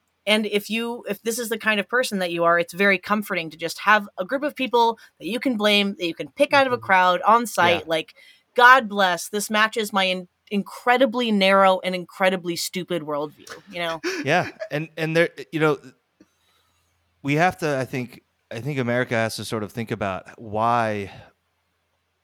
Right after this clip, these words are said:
Speaker 3: why these sort of father figures have so much power. And it's not just Trump and Jordan Peterson and, and the Andrew Tates of the world,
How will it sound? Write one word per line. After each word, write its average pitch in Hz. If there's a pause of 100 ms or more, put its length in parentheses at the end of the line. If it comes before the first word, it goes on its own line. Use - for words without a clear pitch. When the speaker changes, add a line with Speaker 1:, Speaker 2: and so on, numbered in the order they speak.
(320)
Speaker 3:
why 113
these 110
sort 107
of 98
father 107
figures 92 (920)
have 113
so 120
much 104
power. 107
And 95
it's 107
not 135
just - (720)
Trump - (320)
and 98
Jordan 104
Peterson 104
and, 92
and 92
the 92
Andrew 98
Tates 107
of 98
the 98
world, 95